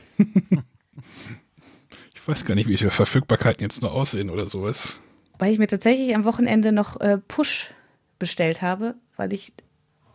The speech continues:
Speaker 1: das ja von vielen, äh, so positiv besprochen wurde und ja auch viele das auf ihrer Liste fürs Spiel des Jahres haben.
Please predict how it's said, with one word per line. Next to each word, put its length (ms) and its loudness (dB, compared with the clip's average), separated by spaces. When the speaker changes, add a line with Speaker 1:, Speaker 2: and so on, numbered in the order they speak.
Speaker 1:
das 160 -12
ja 80 2
von 140 0
vielen, 460 4
äh, 280 2
so 160 -4
positiv 360 2
besprochen 380 0
wurde 180 2
und 80 2
ja 120 0
auch 140 -8
viele 420 0
das 200 -10
auf 60 -8
ihrer 140 0
Liste 240 -2
fürs 160 -6
Spiel 160 -6
des 140 -6
Jahres 380 -6
haben. 120 -12